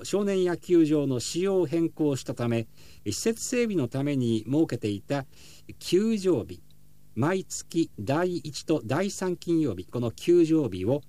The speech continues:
廃止します。年末年始を除いて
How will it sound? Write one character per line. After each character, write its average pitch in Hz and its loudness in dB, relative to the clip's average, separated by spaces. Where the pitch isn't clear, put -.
廃 156 -4
止 185 -6
し - -8
ま 120 -4
す。 - -8
年 147 4
末 165 -2
年 156 2
始 139 -2
を 120 2
除 113 0
い 120 -6
て 120 -4